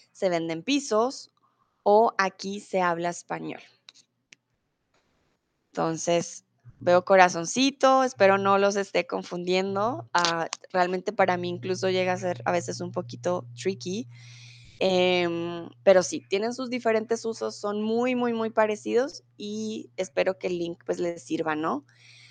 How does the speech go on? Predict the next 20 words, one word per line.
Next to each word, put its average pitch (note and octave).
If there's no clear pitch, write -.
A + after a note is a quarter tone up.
Eh, D#3+
porque D#3
son F#3
varios F#3
casos D#3
que -
hay D#3+
que -
tener E3+
en E3+
cuenta E3+
para E3+
cuál E3+
es, E3
eh, E3
impersonal G#3+
y A3+
cuándo F3
es E3+
pasivo. A#3